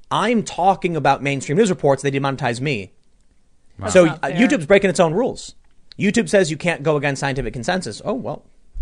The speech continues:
Speaker 1: then YouTube just went against it 'cause I was reading the Washington Post. Yep, that's the, that's the game YouTube's, uh, playing right now.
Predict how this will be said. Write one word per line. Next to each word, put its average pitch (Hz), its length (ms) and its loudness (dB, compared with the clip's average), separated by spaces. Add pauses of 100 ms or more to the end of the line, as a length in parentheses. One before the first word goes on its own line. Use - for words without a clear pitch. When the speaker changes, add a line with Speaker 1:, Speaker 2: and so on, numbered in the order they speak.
(240)
Speaker 1:
then 131 120 -2
YouTube 147 260 0
just 131 140 -8
went 151 120 -2
against 175 260 -2
it 156 60 -10
'cause 120 100 -8
I 120 60 0
was 135 120 -4
reading 120 180 -6
the 117 80 -6
Washington 117 300 -6
Post. 160 340 -8 (680)
Yep, 160 220 -2
that's 139 160 -4
the, 151 100 -2
that's 147 180 -4
the - 80 -8
game 156 160 -2
YouTube's, 135 540 -8
uh, 104 140 -6 (440)
playing 165 280 -2
right 113 140 -2
now. 107 260 -8